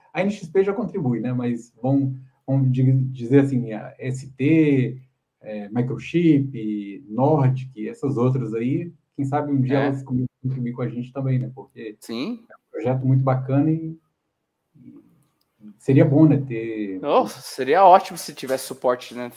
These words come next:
Speaker 2: mais fabricantes, né?
Speaker 1: Exato.
Speaker 2: Vai.
Speaker 1: Porque hoje, hoje o suporte é da própria comunidade, né? Por exemplo, o pessoal já adicionou aí, é, eu, é, N R F cinco dois, cinco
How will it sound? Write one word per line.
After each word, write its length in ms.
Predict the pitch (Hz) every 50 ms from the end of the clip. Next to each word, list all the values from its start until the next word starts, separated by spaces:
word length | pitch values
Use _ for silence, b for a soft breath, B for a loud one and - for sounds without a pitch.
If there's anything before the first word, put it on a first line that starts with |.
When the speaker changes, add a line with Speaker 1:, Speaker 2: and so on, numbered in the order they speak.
| 127
Speaker 2:
mais 260 | 123 123 123 123 -
fabricantes, 600 | - 127 117 120 127 123 - 120 117 110 - -
né? 80 | 117 123 - _ _ _ _ _ _ _ _ -
Speaker 1:
Exato. 400 | 131 123 - 113 110 107 110 110
Speaker 2:
Vai. 220 | 127 180 240 117 -
Speaker 1:
Porque 220 | - - - 175
hoje, 300 | 160 160 175 196 185 - -
hoje 200 | 160 165 185 190
o 20 | 202
suporte 680 | - 220 190 160 143 156 185 196 190 - 277 247 -
é 120 | - 127
da 100 | 127 135
própria 300 | 131 143 165 160 160 165
comunidade, 540 | 156 160 170 175 170 147 143 143 139 123 113 107
né? 160 | 110 110 107
Por 140 | - 113 110
exemplo, 320 | 107 113 120 117 - 98
o 680 | - - - _ _ _ _ _ _ _ _ _ _ _
pessoal 340 | 127 135 127 - 127 127 131
já 80 | 135 151
adicionou 480 | 151 143 - - 160 139 131 135 135
aí, 540 | 127 117 123 131 143 143 139 131 113 - - - - _ _ _ _ _ _ _ _ -
é, 220 | - 107 107 107
eu, 180 | 127 123 123 131 127 127 110
é, 320 | 107 107 107 101 95 - -
N 260 | 127 139 143 143 143
R 240 | 135 123 127 120 117
F 500 | 123 135 139 139 135 135 - 127 113 107
cinco 420 | 107 - - - 139 135 131 131
dois, 600 | 104 98 107 127 147 156 156 147 127 120 - -
cinco 420 | - - - 139 135 - - -